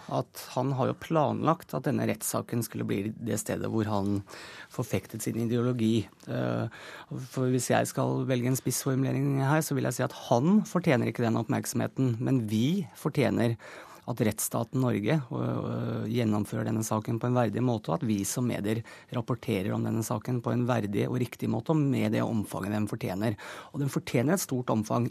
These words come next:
ikke minst på grunn av dette tilregnelighetsspørsmålet som nå er blitt så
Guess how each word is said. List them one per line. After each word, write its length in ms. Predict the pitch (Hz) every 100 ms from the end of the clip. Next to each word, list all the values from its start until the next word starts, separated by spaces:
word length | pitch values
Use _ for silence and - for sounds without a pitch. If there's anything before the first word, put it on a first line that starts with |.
| -
ikke 240 | - 147
minst 600 | 143 139 160 - - - - - - -
på 80 | 127
grunn 240 | 113 110
av 80 | 117
dette 160 | 110
tilregnelighetsspørsmålet 880 | 110 120 104 92 104 - 104 - 110
som 160 | - 113
nå 80 | 104
er 80 |
blitt 220 | 107 101
så 100 | -